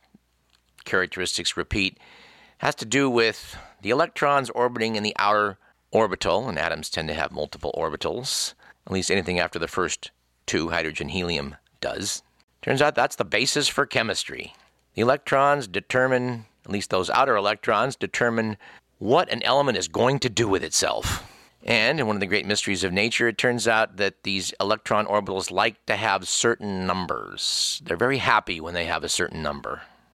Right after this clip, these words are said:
In fact, if you look at the periodic table on its right-hand column, you'll notice the noble gases.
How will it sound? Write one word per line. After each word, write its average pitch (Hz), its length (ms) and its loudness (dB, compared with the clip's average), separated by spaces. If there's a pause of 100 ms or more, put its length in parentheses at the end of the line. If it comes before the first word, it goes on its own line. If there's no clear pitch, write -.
In 90 100 -12
fact, 113 220 0
if 90 60 -12
you 98 80 -6
look 107 120 -2
at 104 60 -6
the 98 60 -2
periodic 104 440 2
table 117 300 0
on 92 160 2
its - 160 -6
right-hand 98 400 0
column, 107 320 2
you'll 101 120 2
notice 101 480 0
the 104 120 0
noble 135 340 2
gases. 110 800 -2